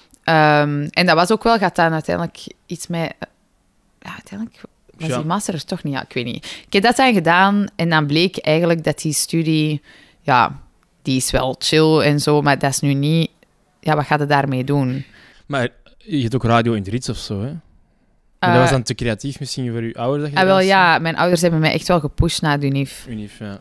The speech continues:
Speaker 1: Ja. Ehm,
Speaker 2: Oké.
Speaker 1: daarom dat ik ook zeg logopedie. Je kunt logopedie eigenlijk ook op een andere manier doen op, eh, hogeschool. Maar daar dacht ik zelfs niet aan, omdat ik zo werd ge-, was gepusht in,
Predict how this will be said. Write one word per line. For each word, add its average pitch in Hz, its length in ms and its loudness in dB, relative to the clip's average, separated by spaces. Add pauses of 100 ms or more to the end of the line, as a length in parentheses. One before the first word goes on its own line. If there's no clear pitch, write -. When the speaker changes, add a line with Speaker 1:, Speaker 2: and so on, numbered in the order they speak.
Speaker 1:
Ja. - 280 -2 (840)
Ehm, 139 480 2
Speaker 2:
Oké. 190 120 -2
Speaker 1:
daarom 160 300 4
dat 165 80 4
ik - 100 -2
ook 160 120 -4
zeg 190 220 2
logopedie. 160 680 2
Je 180 80 2
kunt 156 200 0
logopedie 151 520 0
eigenlijk 156 300 0
ook 147 100 -8
op - 80 -2
een 151 100 0
andere 156 240 0
manier 147 360 0
doen 147 340 0
op, - 220 -2 (220)
eh, 143 240 -2 (140)
hogeschool. 151 680 0 (420)
Maar 151 100 -2
daar 151 220 4
dacht 170 220 0
ik 180 100 -6
zelfs 185 260 2
niet 185 100 2
aan, 165 140 2
omdat 156 220 0
ik 143 140 -6
zo 165 300 2
werd 165 200 0
ge-, - 200 -10
was 151 260 -4
gepusht - 600 -2
in, 160 380 2